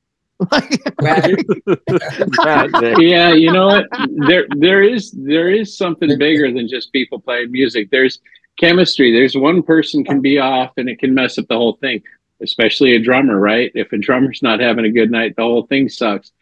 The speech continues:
Speaker 4: Bad attitude, man. If you, if you don't turn yourself over to it and just allow it to happen, it can be a motherfucker. You guys let it happen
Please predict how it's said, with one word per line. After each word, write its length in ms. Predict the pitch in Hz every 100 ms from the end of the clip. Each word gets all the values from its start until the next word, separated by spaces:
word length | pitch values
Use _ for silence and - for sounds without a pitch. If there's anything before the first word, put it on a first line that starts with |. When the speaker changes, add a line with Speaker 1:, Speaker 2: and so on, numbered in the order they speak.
| - _ _
Speaker 4:
Bad 260 | 123 131 135
attitude, 640 | 123 143 139 - 104 87
man. 220 | 101 101 110
If 160 | -
you, 140 | 131 123
if 140 | 120
you 80 | 139
don't 320 | 139 160 147 -
turn 220 | 147 147
yourself 400 | 123 - 139 117
over 320 | 135 147 143
to 180 | 110 123
it 100 | 110
and 100 | 110
just 200 | 110 -
allow 260 | 110 113 117
it 120 | 104
to 100 | 107
happen, 540 | 107 120 120 107 95 - _ _ _ -
it 80 | 135
can 100 | 151
be 100 | 156
a 40 |
motherfucker. 560 | 147 170 - 123 117 113
You 100 | 135
guys 280 | 151 135
let 180 | 123 117
it 100 | 139
happen 480 | 120 147 170 113 87